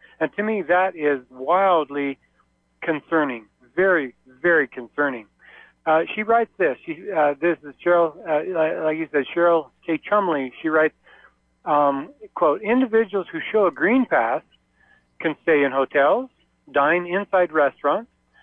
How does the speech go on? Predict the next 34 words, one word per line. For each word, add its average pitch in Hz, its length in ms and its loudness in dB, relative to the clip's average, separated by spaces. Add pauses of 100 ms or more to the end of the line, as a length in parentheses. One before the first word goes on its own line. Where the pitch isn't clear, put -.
(100)
attend 175 520 0
events 175 540 -2 (140)
of 143 160 -6
mass 151 260 0 (140)
gatherings, 131 640 0 (160)
to 185 100 -4
include 175 340 0
religious 165 480 -2
services 156 500 -4
and 131 200 -10
sports, 175 340 -2 (400)
uh, 147 160 -2
games. 139 400 -6 (480)
They 180 100 2
can 160 140 -2
visit 190 380 -4
places 175 420 -2
of 143 160 -20
tourism 180 540 0
and 156 120 -8
cultural 165 480 -2
significance, 160 560 -4 (440)
gather 143 320 2
for - 160 -12
weddings 156 400 0
and 143 140 -14
funerals, 185 540 0
work 143 240 2
out 139 180 2
in 131 140 -8
fitness 160 400 -4
centers, 220 380 0 (140)
swim 143 240 0
in 131 160 -6